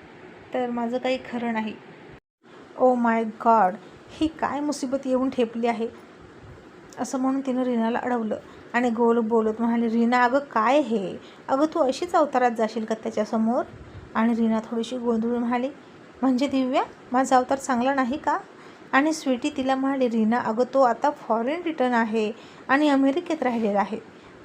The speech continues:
त्याला आता मुली कशा आवडतात माहीत आहे ना, तो फक्त तुला पसंत करत होता असं म्हणालाय, त्यानंतर तो काहीच बोलला नाही ना तुझ्याशी ना आमच्याशी. मग त्याला जर तू पसंत पडावीच असं वाटत असेल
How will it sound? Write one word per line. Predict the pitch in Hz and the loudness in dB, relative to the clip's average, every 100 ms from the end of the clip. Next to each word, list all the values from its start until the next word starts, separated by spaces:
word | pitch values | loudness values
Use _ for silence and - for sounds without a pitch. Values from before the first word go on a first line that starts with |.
| - | 0
त्याला | 220 208 233 | 2 4 4
आता | 214 202 247 226 | 2 2 0 0
मुली | 220 233 262 | 0 0 0
कशा | - 214 254 | -4 -4 0
आवडतात | 233 240 254 254 | 0 0 -4 -4
माहीत | 233 214 247 | -4 -4 -2
आहे | 240 226 | -2 0
ना, | 247 370 - - - - - - _ - | -4 -6 -12 -20 -20 -20 -20 -20 _ 2
तो | 311 | 2
फक्त | 302 320 320 349 | 6 4 2 -2
तुला | 320 320 | 0 0
पसंत | 320 285 302 311 | 0 -2 -2 0
करत | 277 247 | 0 0
होता | 233 214 202 | -2 -2 -2
असं | 240 - 277 | -2 -4 -2
म्हणालाय, | 269 226 208 190 - - - | 0 0 -2 -6 -12 -20 -4
त्यानंतर | 220 220 226 226 247 | 0 2 2 0 -2
तो | |
काहीच | 254 226 226 254 | -2 -2 -2 -4
बोलला | 277 269 269 | 0 0 0
नाही | 269 220 - - - - | 0 -4 -10 -16 -20 -4
ना | 220 | -4
तुझ्याशी | 226 208 233 247 - 262 | -4 -6 -6 -6 -4 -2
ना | 277 | 0
आमच्याशी. | 330 320 311 277 - 254 - - - - | 0 -2 -4 -6 -6 -12 -14 -20 -20 -8
मग | 285 - | -8 0
त्याला | 240 240 | 2 2
जर | 240 262 277 | 0 0 -2
तू | |
पसंत | 269 226 247 254 | -8 -6 -4 -4
पडावीच | - 233 240 240 | 0 2 2 0
असं | 233 233 | -2 0
वाटत | 220 208 226 | 0 -2 -4
असेल | 226 254 277 208 | -6 0 0 0